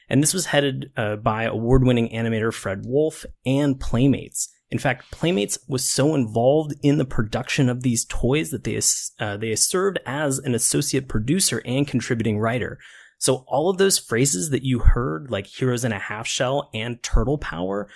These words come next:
those came from Playmates when they were helping to produce these toys. And this is the classic four turtles that we had, April O'Neil, Splinter, and Bebop Rocksteady, uh, a Foot Soldier, and Shredder.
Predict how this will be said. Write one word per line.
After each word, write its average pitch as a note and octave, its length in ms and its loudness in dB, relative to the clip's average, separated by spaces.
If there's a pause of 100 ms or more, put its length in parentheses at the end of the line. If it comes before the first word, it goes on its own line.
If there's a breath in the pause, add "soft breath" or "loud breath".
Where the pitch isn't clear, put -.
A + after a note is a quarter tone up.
(220 loud breath)
those C#3 280 0
came - 380 -4
from B2+ 220 -4
Playmates C3+ 720 -4 (220 soft breath)
when B2+ 280 0
they C#3 80 2
were C3+ 140 -2
helping B2+ 380 -2
to - 100 -10
produce G#2+ 540 -2
these G2+ 240 -6
toys. - 640 -8 (340)
And C3 120 0
this - 120 4
is F#3+ 80 -2
the F#3 60 -2
classic - 520 -4
four C#3+ 440 2
turtles C3+ 480 -2
that C#3+ 120 -4
we D3+ 120 -4
had, E3+ 420 -8 (140)
April A#2 380 2
O'Neil, A#2+ 380 0
Splinter, C3 840 -4 (540 soft breath)
and A2 600 -2
Bebop A#2 460 -2
Rocksteady, A2 960 -4 (280)
uh, F2 220 -10
a F#2+ 60 -8
Foot - 300 -2
Soldier, A2 680 0
and G#2+ 220 -6
Shredder. C#3 560 -2